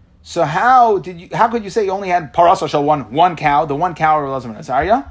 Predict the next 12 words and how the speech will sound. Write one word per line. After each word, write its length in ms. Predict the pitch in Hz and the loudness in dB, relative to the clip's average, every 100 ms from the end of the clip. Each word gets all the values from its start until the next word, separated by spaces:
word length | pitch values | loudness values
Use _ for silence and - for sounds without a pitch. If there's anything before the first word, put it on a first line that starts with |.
| - - - | -18 -20 -18
So 120 | - | -14
the 80 | - | -10
Gemara 280 | 139 208 220 | -4 -2 -4
says, 500 | - 226 269 160 - | -6 -2 2 2 0
Tana, 580 | - 160 160 156 151 151 - - | -6 0 0 2 -2 -2 -10 -2
lo 140 | 208 | 0
shaloi 320 | - 143 131 | 0 -2 -4
ha'isa, 280 | 123 123 175 | -4 -4 -6
it 80 | 170 | -6
actually 420 | 214 254 208 180 | -6 -6 -8 -8
wasn't 320 | 147 147 123 | -6 -6 -6
his. 260 | 107 233 214 | -8 -8 -10